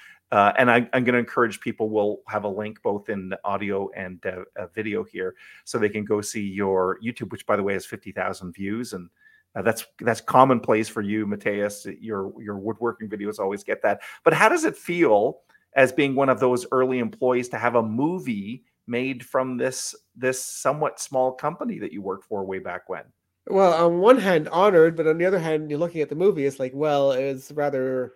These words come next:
Speaker 2: loosely based. Um, so, you know, there is certainly a lot of creativity that went into writing the script for the movie by people who weren't there.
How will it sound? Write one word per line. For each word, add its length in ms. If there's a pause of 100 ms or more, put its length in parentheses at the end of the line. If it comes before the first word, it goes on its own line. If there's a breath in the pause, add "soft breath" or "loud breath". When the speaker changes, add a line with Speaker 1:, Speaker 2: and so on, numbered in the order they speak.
(140)
Speaker 2:
loosely 420
based. 380 (920 soft breath)
Um, 600
so, 460
you 100
know, 120
there 220
is 160
certainly 300
a 60
lot 180
of 160
creativity 680
that 160
went 160
into 240
writing 260
the 80
script 260
for 80
the 60
movie 360 (800)
by 460
people 280
who 120
weren't 380
there. 480